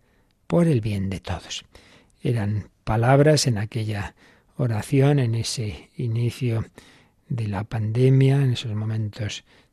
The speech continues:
de tanto desconcierto. Qué importante, pues, tantas personas sencillas, humildes, buenas. Si apenas nadie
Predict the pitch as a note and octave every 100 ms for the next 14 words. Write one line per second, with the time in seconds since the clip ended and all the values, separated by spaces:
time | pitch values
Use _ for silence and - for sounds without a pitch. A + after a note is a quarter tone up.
0 | _ - A#2+ G#2 B2 A2+ A2 A2 A2+ -
1 | - G#2+ G2+ - C3 B2+ - B2+ C3+ -
2 | - G#3 F3 B2 - G2 - - - -
3 | F3 F3+ F3 - B2+ - C#3 B2 G#2+ -
4 | - - G#2 - F3 E3 D#3 D3+ - A#2
5 | C3+ E3 C#3+ C#3+ C#3 - - - _ -
6 | C3+ D#3+ C#3+ D3 - _ _ _ _ -
7 | - A#2 C3+ C3+ B2+ A#2 B2 C3+ B2+ B2
8 | A#2+